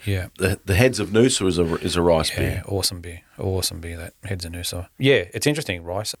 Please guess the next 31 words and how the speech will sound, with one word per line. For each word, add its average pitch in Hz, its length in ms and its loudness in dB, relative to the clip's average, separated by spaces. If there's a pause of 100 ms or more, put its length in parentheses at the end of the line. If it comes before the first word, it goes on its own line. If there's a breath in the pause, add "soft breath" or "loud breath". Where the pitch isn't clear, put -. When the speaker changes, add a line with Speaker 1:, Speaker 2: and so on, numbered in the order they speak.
Speaker 1:
because 104 260 -2
a 104 140 0
lot 107 120 4
of - 60 -10
people 92 180 -6
think, 101 140 -6
"Oh, 101 120 0
rice, 92 280 -2
it's 90 140 -12
made 85 140 -6
of 80 80 -14
rice." 87 260 -6
It's - 140 -16
not - 140 -10
really. 90 260 -2
It's 85 120 -8
a 92 40 -6
very 90 360 -6
small 85 280 -4
percentage 107 340 -2
of 82 100 -2
rice, 87 220 -10
but - 200 -8 (160)
it 98 120 -2
certainly 90 580 -2 (120)
changes 87 720 -6
the, 85 280 -10
the, 87 260 -8 (260)
the 95 80 -6
way 87 380 -4
it, - 140 -8